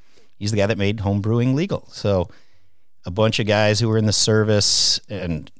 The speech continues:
drank great beer over in Germany or traveled started to experiment at home with very limited resources, and one of those guys would be Randy Sprecher,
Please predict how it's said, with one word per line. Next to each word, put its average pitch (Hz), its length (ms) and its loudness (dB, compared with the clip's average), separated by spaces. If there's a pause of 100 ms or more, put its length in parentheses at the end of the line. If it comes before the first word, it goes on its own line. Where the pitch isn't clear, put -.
(180)
drank 95 280 -2
great 104 280 -4
beer 98 240 -2
over 101 240 0
in 95 100 0
Germany 101 480 0
or 90 80 0
traveled 95 580 -2 (160)
started 95 380 0
to 92 80 -4
experiment 92 720 -2 (460)
at 90 180 -2
home 92 340 0
with 85 180 -2
very 92 220 0
limited 90 280 0
resources, 90 1000 -2
and 87 580 -2
one 104 160 0
of 110 60 0
those 92 120 0
guys 90 280 -2
would 95 100 -4
be 85 140 -6
Randy 95 320 0
Sprecher, - 520 -2